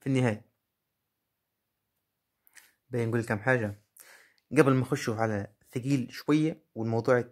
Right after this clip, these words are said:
المواضيع الأكبر شوية، خلونا ناخذ موضوع بسيط وسهل هيك نلطفوا به الجو. ناخذوا اللابولاتوري انفستيجيشن أو تيستينج أوف ذا ليفر.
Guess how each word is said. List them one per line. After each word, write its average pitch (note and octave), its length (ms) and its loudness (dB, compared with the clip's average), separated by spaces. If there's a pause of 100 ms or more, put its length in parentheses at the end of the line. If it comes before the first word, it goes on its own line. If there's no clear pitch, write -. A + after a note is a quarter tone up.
(120)
المواضيع A2+ 520 -2
الأكبر - 340 -4
شوية، E3+ 520 -6 (360)
خلونا D3 240 6
ناخذ C#3 180 2
موضوع B2 500 0
بسيط A2+ 300 -4
وسهل A2 280 -4
هيك A#2+ 320 -8 (920)
نلطفوا C3+ 420 4
به A#2 120 -4
الجو. G#2 240 -8 (1000)
ناخذوا F#3 500 4 (300)
اللابولاتوري C3+ 800 2 (560)
انفستيجيشن C3+ 760 -2
أو G2 80 -4
تيستينج - 580 -6 (180)
أوف - 140 -8
ذا A2 100 -6
ليفر. G#2 280 -10